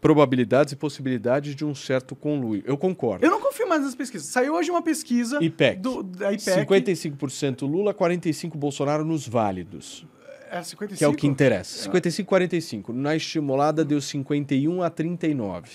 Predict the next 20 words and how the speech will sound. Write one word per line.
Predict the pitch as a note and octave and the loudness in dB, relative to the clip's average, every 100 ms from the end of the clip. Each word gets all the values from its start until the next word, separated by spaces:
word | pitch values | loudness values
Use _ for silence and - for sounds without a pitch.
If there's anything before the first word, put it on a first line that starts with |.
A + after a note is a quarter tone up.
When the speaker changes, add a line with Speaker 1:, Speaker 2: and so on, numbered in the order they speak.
| - - | -20 -12
Speaker 2:
Entendi. | G#3 B3+ A#3 | -6 -2 2
Speaker 1:
Mas | F3 D#3+ | 4 4
o | G#3 | 2
que | E3+ | 4
vale | G#3 B3 | 6 8
é | |
válido. | D#3+ A#2 F2 E2+ F#2 | 6 4 2 -4 -10
Speaker 2:
Então, | - | 0
Speaker 1:
porque | F#3+ F3 | 2 2
no | |
final | D#3+ D#3 | 2 4
das | D#3 C#3+ | 4 2
contas | - D3 D#3+ D#3 | -2 -4 -2 0
é | D#3+ D4+ | 4 6
Speaker 2:
eu | F#4 F#4+ | 4 4
não | D#4+ E4+ | 2 2
acredito | E4 E4 C4 G3+ D#4 D#4+ E4 E4 _ - | 0 -2 -6 -2 -2 0 -4 -6 _ -2
Speaker 1:
em | D3+ | 2
nada. | C#3+ G2 E2 E2 | 2 0 -2 0
Speaker 2:
em | E4 E4+ E4 D4+ | 4 4 4 4